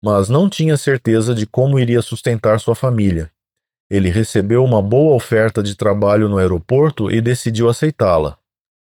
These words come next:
Foi pedido a ele que trabalhasse aos domingos. Por isso, ele não poderia ir à igreja, mas disse: "Isto, trabalho no aeroporto, é a minha igreja."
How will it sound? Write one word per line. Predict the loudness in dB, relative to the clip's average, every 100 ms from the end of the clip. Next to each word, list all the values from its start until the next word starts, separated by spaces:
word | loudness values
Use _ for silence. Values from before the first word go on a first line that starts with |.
| _ _
Foi | 0 0
pedido | 0 -2 0 2 2
a | 2
ele | 2 0 -2
que | -2
trabalhasse | -2 0 2 4 2 0
aos | -2
domingos. | 0 0 0 -2 -6 -10 -14 -20 _ _ _ _ -6
Por | -2 2
isso, | 2 0 -2 -10 -10 _ _ -8
ele | -2 0 2
não | 2 0
poderia | 0 0 0 0
ir | 2 2
à |
igreja, | 0 2 2 2 2 0
mas | 0 -2
disse: | -2 -6 -6 -8 -12 -14 _ _ _ _
"Isto, | -2 0 -2 -4 -8 -8 _ _
trabalho | -2 0 2 2 2
no | 0 2
aeroporto, | 2 0 0 0 0 0 0
é | 2
a | 0
minha | 0 0
igreja." | 0 2 0 0 -6